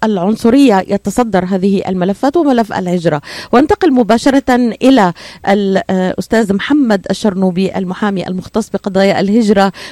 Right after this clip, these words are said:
والتجنس. دعنا نبدأ من حيث انتهى إليه ترامب،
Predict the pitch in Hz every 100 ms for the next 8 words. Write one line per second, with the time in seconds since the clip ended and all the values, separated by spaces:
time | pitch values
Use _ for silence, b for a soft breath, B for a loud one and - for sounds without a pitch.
0 | B 214 214 202 - 190 254 285 254 226
1 | 202 220 285 277 247 294 208 - 185 202
2 | 269 - 202 269 262 175 208 220 202 240
3 | 277 196